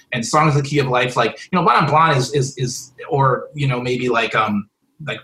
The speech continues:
for the oldest had, like, you know, and it's pretty high up, like, Trout Mask Replica by Captain Beefheart. Like, that was, like, in the forties or something like that. And, like, and this is definitely more like,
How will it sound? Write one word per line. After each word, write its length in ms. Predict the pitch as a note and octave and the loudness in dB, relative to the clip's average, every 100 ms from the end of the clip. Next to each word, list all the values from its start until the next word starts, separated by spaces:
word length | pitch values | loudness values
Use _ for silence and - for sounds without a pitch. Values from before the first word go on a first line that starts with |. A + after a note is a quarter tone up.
| _ | _
for 140 | F#3 | 0
the 180 | E3+ F#3 | 2 2
oldest 320 | A3 G#3+ - | 4 2 2
had, 160 | D3+ C#3+ | 0 2
like, 220 | A2 - | 0 -2
you 80 | C3 | -4
know, 160 | G#2+ | -4
and 100 | A#2 | -4
it's 240 | B2 - - | -6 -8 -14
pretty 180 | - G3 | -2 2
high 140 | D3+ D3+ | 4 2
up, 100 | C3+ | 2
like, 200 | C3+ - | -2 -4
Trout 320 | - D#3 E3 C3 | 0 2 2 0
Mask 340 | B2 B2+ - | 0 -2 -2
Replica 440 | A#2 A#2 A2 G#2+ | -4 -4 -6 -8
by 160 | F#2+ F#2 | -6 -8
Captain 360 | - A2 G#2+ - - | -6 -6 -6 -10 -16
Beefheart. 380 | - - - _ _ _ - | -14 -14 -16 _ _ _ -6
Like, 120 | C#3 | -2
that 120 | F3+ | 2
was, 100 | G#3+ | 4
like, 120 | G3+ | 4
in 80 | F3+ | 2
the 180 | D3+ - - | 0 -2 -6
forties 400 | - F#3 D#3 G#2+ | 0 2 2 0
or 60 | F#2+ | -4
something 320 | - F#3 F#3+ - | -8 -10 -12 -18
like 140 | - | -20
that. 200 | - - - | -20 -16 -2
And, 100 | C#3+ | 0
like, 220 | D3+ C#3 - - | 0 -2 -6 -2
and 80 | F#3 | 0
this 140 | B3+ | 2
is 140 | C#4+ - | 0 0
definitely 320 | A#3 A3 G#3+ | 0 2 2
more 240 | F3 F3+ | 4 4
like, 260 | E3+ D#3 - | 4 2 -2